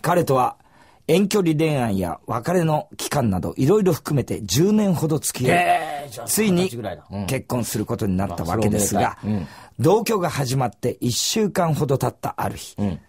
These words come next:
Speaker 1: とてもショッキングなものを発見してしまいました。
Speaker 2: うん。
Speaker 1: それは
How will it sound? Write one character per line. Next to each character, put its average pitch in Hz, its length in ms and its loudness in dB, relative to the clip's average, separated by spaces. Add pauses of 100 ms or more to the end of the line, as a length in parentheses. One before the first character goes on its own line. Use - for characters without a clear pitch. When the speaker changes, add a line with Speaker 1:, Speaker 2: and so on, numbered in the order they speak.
(100)
Speaker 1:
と 110 120 0
て 165 80 4
も 160 140 4
シ - 120 0
ョ 165 60 4
ッ 147 40 -2
キ - 140 -4
ン 110 80 4
グ 90 80 0
な 98 80 0
も 95 140 2
の 143 100 2
を 131 40 0
発 - 280 -6
見 107 160 0
し - 120 -2
て - 100 -4
し - 140 -2
ま 82 100 -2
い - 40 -6
ま - 100 -8
し - 100 -6
た。 156 80 4
Speaker 2:
う - 20 6
ん。 147 180 2 (760)
Speaker 1:
そ 139 140 0
れ 156 80 4
は 143 220 0